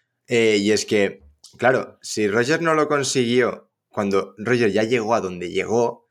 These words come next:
es porque es algo que solo puedes conseguirlo cuando puedes, llegas más allá de donde llegó Roger, eh, en respecto al tema One Piece, ¿no? Entonces, ah, ahí puede haber gato encerrado.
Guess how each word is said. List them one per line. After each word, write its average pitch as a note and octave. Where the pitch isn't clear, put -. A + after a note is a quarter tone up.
es A2
porque C3
es C3+
algo C#3+
que C3+
solo C#3
puedes D3
conseguirlo C#3+
cuando G#2
puedes, A#2+
llegas B2+
más C3
allá A2+
de G2+
donde F#2+
llegó F#2+
Roger, A2
eh, F#2+
en G2+
respecto G2+
al G2
tema G#2+
One G2
Piece, F#2
¿no? G#2
Entonces, F#2+
ah, G2+
ahí G#2
puede B2+
haber G#2+
gato G2+
encerrado. G2+